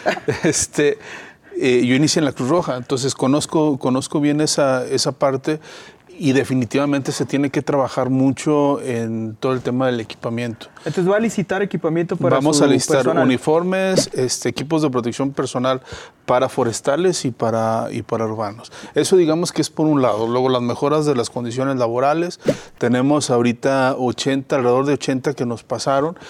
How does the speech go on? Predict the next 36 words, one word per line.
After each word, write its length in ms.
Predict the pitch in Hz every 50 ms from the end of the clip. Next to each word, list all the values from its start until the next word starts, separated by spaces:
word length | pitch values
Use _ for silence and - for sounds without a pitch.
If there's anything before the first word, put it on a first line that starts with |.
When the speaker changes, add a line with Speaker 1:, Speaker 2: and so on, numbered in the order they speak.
| - - - - - -
Speaker 1:
que 840 | - 131 123 120 120 120 117 117 117 113 113 113 110 90 85 127 120
ellos 300 | 120 120 127 127 120 120
ya 340 | 123 123 127 131 131 131 - - - -
se 180 | - - 139
vienen 320 | 117 120 123 135 147 156 135
con 160 | - 139 113
todos 160 | - 135 131
los 120 | 143 139
beneficios 480 | 127 123 120 117 113 123 123 139 147 127
que 100 | - 120
tenía 240 | 113 120 117 120 123
el 80 | 123
personal, 560 | 123 - 131 117 - 127 120 123 123 127 127 127 - - - - - _
que 100 | - 135
tiene 220 | 104 - 139 143
el 60 | 147 135
personal 420 | 135 117 110 127 123 123 120 123
de 60 | 127
la 60 | 120 120
Unidad 200 | 117 117 120 117
Estatal 320 | 110 - 120 - 131 123
de 60 | 120
Protección 420 | 117 120 117 - - - - 127 113
Civil, 300 | - 156 175 202 240 - - - - - - - _ _
pero 240 | - 131 123 123 110
todavía 500 | - 131 127 139 143 143 143 147 147 143
hay 140 | 147 147
como 520 | 135 - - 151 135 131 123 120 120 120 120
otros 480 | 123 123 - - 143 143 143 135 - -
trescientos 440 | - 123 113 - 131 123 120 - -
cincuenta 560 | 151 139 123 - 135 131 135 131 - 143 131
que 480 | - _ - 131 120 120 117 113 117
son 480 | 113 - - 120 123 127 127 127 127 127
eventuales, 600 | 123 117 117 113 110 - 135 135 139 131 123 -
que 100 | - 127
trabajan 640 | - - 117 113 117 123 120 - 135 127 123 117